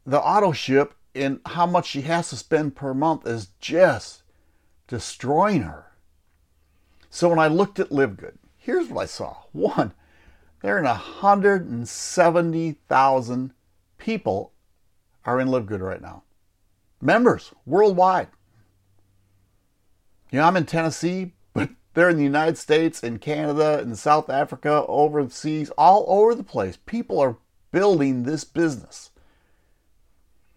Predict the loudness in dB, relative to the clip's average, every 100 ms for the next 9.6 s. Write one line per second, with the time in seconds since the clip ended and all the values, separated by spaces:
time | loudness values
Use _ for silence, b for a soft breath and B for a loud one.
0 | _ _ -8 0 0 0 _ _ _ _
1 | -4 -2 -2 -4 -6 _ -4 -2 -2 -2
2 | 0 2 2 -2 -10 -6 -4 -4 -6 -10
3 | b b -14 -8 -4 -4 -2 0 0 -2
4 | -4 -4 -4 -12 -18 _ _ _ _ _
5 | _ _ _ _ _ -8 -8 -4 0 0
6 | 2 2 2 -2 -4 -4 -4 -4 -6 -2
7 | 0 0 0 -2 -4 -6 -6 -8 -10 -10
8 | -14 _ _ _ -12 -10 -8 -2 0 0
9 | -4 -4 -4 -4 -8 -20